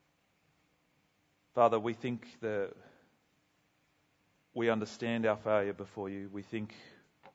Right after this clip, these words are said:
that we're prepared for that, and yet so often we either don't see our failures and don't see our need for Jesus, or we see our failures and, and think that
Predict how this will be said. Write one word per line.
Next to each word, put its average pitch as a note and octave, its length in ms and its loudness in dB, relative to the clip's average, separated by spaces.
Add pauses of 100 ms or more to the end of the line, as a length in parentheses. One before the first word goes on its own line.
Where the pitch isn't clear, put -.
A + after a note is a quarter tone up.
(220)
that A2 100 -8
we're G#2+ 100 0
prepared B2+ 540 0
for G#2+ 140 -14
that, F#2 240 -8
and G2 140 -6
yet G#2+ 220 -4 (260)
so G#2+ 280 -2
often G2+ 480 -8 (1300)
we A2 100 0
either A#2 220 8
don't B2+ 240 4
see B2+ 200 0
our A2 140 4
failures A2 460 -2
and G#2 100 -4
don't G2+ 220 -4
see A2 180 -8
our G2+ 100 -2
need A2 420 -4
for A#2 100 -12
Jesus, A2+ 400 -10 (1300)
or A#2+ 200 2
we B2 100 0
see C3 300 0
our A2+ 160 6
failures A#2 540 -2
and, G#2+ 340 -4
and A2+ 180 -6
think B2 360 -8
that A2 160 -6